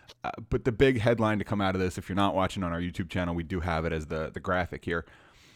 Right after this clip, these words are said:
None of our scouts wanted Nolan Patrick. And it, and it was part of a bigger co-, uh, conversation about Ron Hextall and how he was as a general manager. And we heard a lot of things that we've heard before.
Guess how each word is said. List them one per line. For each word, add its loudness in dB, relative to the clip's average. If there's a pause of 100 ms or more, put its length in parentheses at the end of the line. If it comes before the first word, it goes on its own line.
(360)
None 4
of 4
our 6
scouts 0
wanted 2
Nolan -2
Patrick. -6 (240)
And 0
it, -2
and 2
it 2
was -4
part 4
of 2
a 2
bigger 0
co-, -4
uh, 0
conversation -2
about 0
Ron 0
Hextall -2
and -6
how -2
he -4
was -2
as -4
a -4
general -4
manager. -4
And -10 (880)
we 2
heard 8
a 4
lot 8
of 4
things 0
that 0
we've -2
heard 0
before. 0